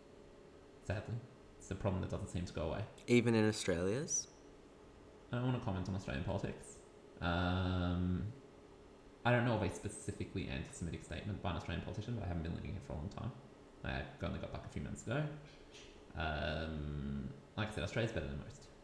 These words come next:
Speaker 1: Um, yeah.
Speaker 2: Mm. Um,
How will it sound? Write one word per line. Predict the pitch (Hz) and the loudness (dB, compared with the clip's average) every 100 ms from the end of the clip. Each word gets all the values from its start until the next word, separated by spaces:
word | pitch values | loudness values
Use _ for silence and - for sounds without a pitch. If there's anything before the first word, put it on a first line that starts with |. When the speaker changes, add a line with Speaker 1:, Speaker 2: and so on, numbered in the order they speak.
| - | -2
Speaker 1:
Um, | 110 107 107 107 104 104 104 101 107 - - - - - - - - - - - - - | 2 6 8 8 8 8 8 6 2 -4 -14 -20 -20 -20 -20 -20 -20 -20 -20 -20 -20 -6
yeah. | 101 - - - - - - - - - | -4 -4 -10 -18 -20 -20 -20 -20 -10 0
Speaker 2:
Mm. | 104 92 90 95 - - - - - - - | 0 0 -4 -10 -16 -14 -10 -10 -12 -16 10
Um, | 139 135 123 104 95 | 12 12 12 8 2